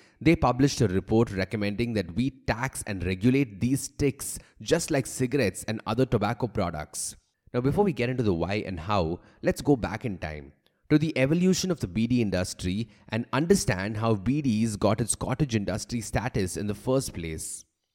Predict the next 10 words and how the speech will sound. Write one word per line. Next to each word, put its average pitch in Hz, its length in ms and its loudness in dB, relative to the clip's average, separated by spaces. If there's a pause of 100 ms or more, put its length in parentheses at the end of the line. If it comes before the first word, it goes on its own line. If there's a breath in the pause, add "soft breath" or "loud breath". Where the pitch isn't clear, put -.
(180)
It 147 100 4
all 185 180 10
apparently 135 520 2
began 107 360 0
sometime 127 600 0
in 120 60 -2
the 120 60 2
late 135 440 -2
seventeenth 139 560 -2
century. 92 580 -4